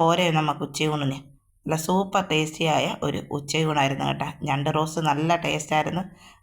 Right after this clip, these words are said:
അതുപോലെ തന്നെ ഒരുപാട് നാളായി ചക്ക കഴിച്ചിട്ട്, അപ്പോൾ ആദ്യമായിട്ട് ചക്ക കഴിച്ചപ്പോൾ കിട്ടിയതാണ്. നല്ല ടേസ്റ്റ് ഉണ്ടായിരുന്നു ചക്കയ്ക്ക്. അപ്പോൾ ഇത്രയൊക്കെയാണ് നമ്മുടെ ഇന്നത്തെ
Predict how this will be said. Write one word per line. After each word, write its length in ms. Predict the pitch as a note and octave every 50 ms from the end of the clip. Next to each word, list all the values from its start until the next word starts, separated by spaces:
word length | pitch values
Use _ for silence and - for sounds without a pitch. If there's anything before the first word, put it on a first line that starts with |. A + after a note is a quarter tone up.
| _ -
അതുപോലെ 380 | C#3 C#3+ C#3 D3 D#3+ E3 E3 D#3+ D#3
തന്നെ 160 | D#3 D3+ D#3+ E3 D3+
ഒരുപാട് 340 | D3 C#3+ D3+ D#3 D#3+ E3+ F3+ F3
നാളായി 280 | E3 D#3 D#3 D#3+ E3 D#3+ D#3+ D3
ചക്ക 160 | C3+ - - E3 D#3+
കഴിച്ചിട്ട്, 420 | C#3+ C#3 C#3 C#3 - - - - - - - - - _ _ _ _ -
അപ്പോൾ 160 | D#3 D#3 D3+ D3 C#3
ആദ്യമായിട്ട് 360 | C#3 C#3+ D#3 E3+ E3+ D#3+ E3+ E3 - D3
ചക്ക 180 | C#3 C#3+ - F#3+ G3
കഴിച്ചപ്പോൾ 420 | F3+ D#3 D3+ - C#3+ C#3 - C#3+ C#3 C#3 - - -
കിട്ടിയതാണ്. 580 | E3 D#3 - D3+ D3+ D3+ D#3 C#3 C3 B2+ B2+ - - - - _ _ _ C#3+
നല്ല 280 | C3+ C#3 C#3 D#3 E3+ E3+ D3
ടേസ്റ്റ് 280 | D3+ D3+ D3+ D3+ - A#2+
ഉണ്ടായിരുന്നു 340 | - C#3 C#3 C3+ C#3 D3+ D#3 -
ചക്കയ്ക്ക്. 360 | - - - B2+ B2 - - - - _ _ _ _ _ _ _ _ _ _ _ _ _ _ _ _ _ _ _ _ - - _ _ _ _ _ _ _ _ D3+
അപ്പോൾ 160 | D#3 D3+ D3 D3+
ഇത്രയൊക്കെയാണ് 580 | D3+ - F#3 G3 F#3 E3+ - F3+ D#3+ D3+ D3+ D#3 D#3
നമ്മുടെ 240 | D3 C#3+ C#3 D#3 F3 - - E3
ഇന്നത്തെ 360 | D#3+ E3 E3+ E3+ - - G#3+